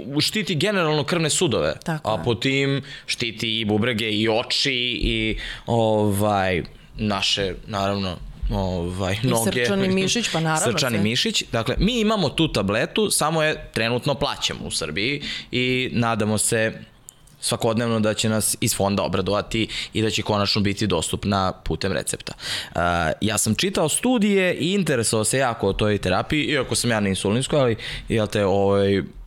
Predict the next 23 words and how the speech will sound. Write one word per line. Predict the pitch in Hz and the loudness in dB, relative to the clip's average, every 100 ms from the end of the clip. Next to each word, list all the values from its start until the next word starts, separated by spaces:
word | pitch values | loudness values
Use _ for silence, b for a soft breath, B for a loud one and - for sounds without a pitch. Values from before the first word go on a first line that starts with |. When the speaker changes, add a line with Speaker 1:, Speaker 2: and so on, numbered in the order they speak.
| - - | -20 -6
Speaker 1:
meni | 123 117 117 107 | -2 0 0 -2
to | 110 | -2
zvuči | 104 101 101 | -2 -4 -4
fenomenalno, | 117 117 135 170 208 247 - B B B - - | -2 0 0 0 0 -2 -6 B B B -14 -4
e, | 123 104 104 101 - | 0 2 2 2 0
da | 113 107 104 | 0 0 2
je | 107 107 | 2 2
rađena | 117 208 208 185 | 2 2 2 2
čak | 190 190 | 0 0
i | 165 | 0
studija, | - 247 226 214 196 185 - - - - - - - - - - 123 95 | 0 2 2 4 4 2 -2 -10 -20 -20 -20 -20 -14 -12 -12 -14 -12 -4
ako | 85 117 - | -2 -2 -2
ste | - 113 95 95 | -2 0 -2 0
možda, | 113 117 107 107 | 2 4 2 2
ovaj, | 92 98 98 95 101 98 95 101 - | 4 4 4 4 2 2 2 2 0
doktore, | 113 107 101 98 92 - 62 50 53 55 - - | -2 -2 0 0 0 -2 -4 -4 -6 -8 -8 -6
upoznati | - 131 131 113 104 - | 0 0 2 0 0 0
sa | 113 | -2
tim, | 120 123 | 0 0
da, | 107 104 | 2 2
da | 104 104 - | 2 -2 -2
čisto | 113 110 | -2 0
potvrdite, | 110 107 131 117 113 107 | 0 0 0 0 0 0